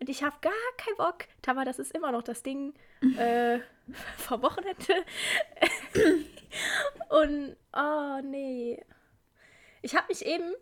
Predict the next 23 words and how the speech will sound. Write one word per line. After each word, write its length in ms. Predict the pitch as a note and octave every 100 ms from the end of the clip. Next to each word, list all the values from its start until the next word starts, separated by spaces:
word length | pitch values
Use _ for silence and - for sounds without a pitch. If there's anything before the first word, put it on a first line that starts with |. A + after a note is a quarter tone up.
| _
statt 260 | - - C#4
dieses 260 | C#4 B3 -
Ding 160 | E4+
zu 100 | -
machen, 200 | C4 B3+
beim 220 | B3+ A#3+
Hochschulstart 720 | A#3+ G#4+ - A3 G#3+ - G3
angemeldet, 600 | G#3 G3+ G3+ G#3 A3 B3
weil 100 | A#3
ich 120 | A3+ -
muss 180 | D4
ich 120 | - -
eigentlich 200 | A3 -
machen, 200 | A#3+ A3
weil 80 | A3+
ich 140 | -
mich 220 | A#3 - _ _ _ - - - -
ja 160 | - A3
für 160 | -
einen 100 | B3+
zulassungsbeschränkten 1400 | A#3 C#4+ C4+ B3+ B3 - - - C4+ B3 - A#3 A3+ - _ _ _ _
Studiengang 800 | - D4+ D4 B3 A3+ G#3+ A3 A3+
bewerbe. 640 | G#3+ G#3 G#3 A3 A#3 C#4